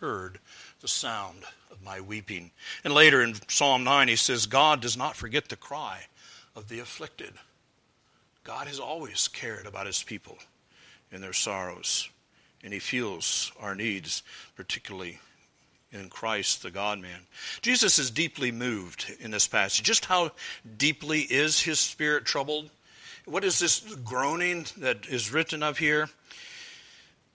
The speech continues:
One commentator has suggested that this groaning should be, uh, translated,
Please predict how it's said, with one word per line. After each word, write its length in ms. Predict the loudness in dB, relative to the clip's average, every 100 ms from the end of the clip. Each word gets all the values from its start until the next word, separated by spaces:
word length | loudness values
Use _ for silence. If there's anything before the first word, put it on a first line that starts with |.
| _ _ _
One 220 | 2 4
commentator 640 | 8 8 8 6 8 8
has 160 | 6 4
suggested 540 | 4 6 6 6 2
that 100 | 0
this 160 | 4 4
groaning 420 | 6 4 4 6
should 220 | 6 6
be, 200 | 4 2 -4 -8
uh, 140 | -4 -4 -4 -8 -8
translated, 600 | 2 4 6 6 4 4